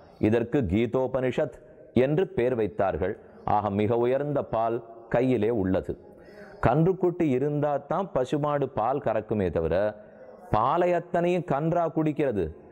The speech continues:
யாருக்கெல்லாம் ஆசை இருக்கிறதோ அவர்கள் தானே பாலை பருகுவர்கள். அதனால்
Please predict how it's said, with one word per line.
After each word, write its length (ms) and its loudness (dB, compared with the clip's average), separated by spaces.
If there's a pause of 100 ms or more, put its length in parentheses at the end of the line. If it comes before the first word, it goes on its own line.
(200)
யாருக்கெல்லாம் 960 2
ஆசை 220 -2
இருக்கிறதோ 680 0 (220)
அவர்கள் 420 2
தானே 240 0
பாலை 420 -2
பருகுவர்கள். 640 0 (320)
அதனால் 480 0